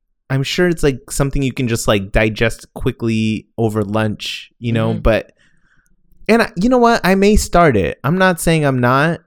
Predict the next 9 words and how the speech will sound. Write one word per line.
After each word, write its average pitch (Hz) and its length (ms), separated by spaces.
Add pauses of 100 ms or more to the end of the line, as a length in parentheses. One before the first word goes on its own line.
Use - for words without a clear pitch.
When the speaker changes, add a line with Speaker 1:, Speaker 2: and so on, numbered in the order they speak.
Speaker 1:
I 147 120
just 165 220
haven't 143 540
yet 117 320
because 123 760
I 131 100
just 147 240
was 135 160
like 123 420